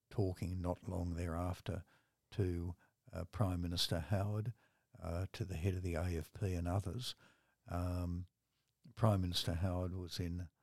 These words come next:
um, Sydney. Uh, he flew down to, uh, Canberra, uh, that day, got people together in the lodge, uh, where we had a discussion about the way forward. Um,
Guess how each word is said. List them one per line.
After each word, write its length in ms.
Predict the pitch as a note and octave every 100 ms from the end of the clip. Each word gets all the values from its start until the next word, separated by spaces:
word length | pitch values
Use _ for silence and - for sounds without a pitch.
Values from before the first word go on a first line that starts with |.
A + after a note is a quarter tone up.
| _ _ _ F#2
um, 640 | E2+ F2 F2+ F#2 F2+ G#2+ - -
Sydney. 460 | - A#2+ C3+ C#3+ - _ _ _ _
Uh, 200 | E2+ F2 E2
he 140 | G2+
flew 360 | E2 - F#2 E2+
down 460 | F2 E2+ E2+ E2 E2+
to, 480 | F#2 E2+ E2+ E2+ F2 _ _ _ _ -
uh, 340 | E2+ E2+ E2+ F2 - _
Canberra, 520 | - F#2+ F#2 F2+ F#2 - _ _ _ _ _ _ - - -
uh, 480 | F2 F2 E2+ F2+ F2
that 260 | F#2 F#2+ -
day, 380 | E2+ F#2+ A2 A#2 - _ _ F#2+ F#2
got 240 | F2+ -
people 320 | - F#2 -
together 420 | F2 - F2+ F2 F2
in 120 | E2
the 60 | E2+
lodge, 480 | F2+ A2 A2+ - - _ _ _ _ -
uh, 420 | F2 F2 F2 F2
where 260 | F2 F2+ F2
we 180 | F2+ D#2+
had 140 | F2 F2
a 40 |
discussion 600 | F#2+ G2 - F2+ - F2
about 280 | F2+ F2+ -
the 80 | F2
way 240 | F#2 F#2
forward. 460 | - G2 G2+ A2 - - - _ _ _ _ - - G#2+ F#2+
Um, 480 | F2 F2+ F2 F2